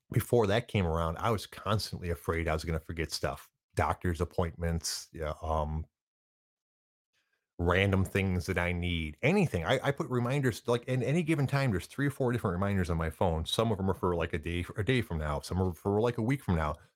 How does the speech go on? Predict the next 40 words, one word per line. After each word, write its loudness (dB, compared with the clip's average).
A -2
couple 4
of 0
'em 2
are 6
for, 0
like, 2
a 0
year 4
from -4
now -4
so -6
that 0
I 2
don't 4
forget, 0
you -4
know, 0
when 0
I, 2
when -2
I 2
have, 2
uh, 4
an -4
appointment -2
coming -2
up -6
two -2
days -4
from -2
now 0
in -4
a -4
year. -6
Uh, 0
and 2
it's 2
a 2
godsend. -2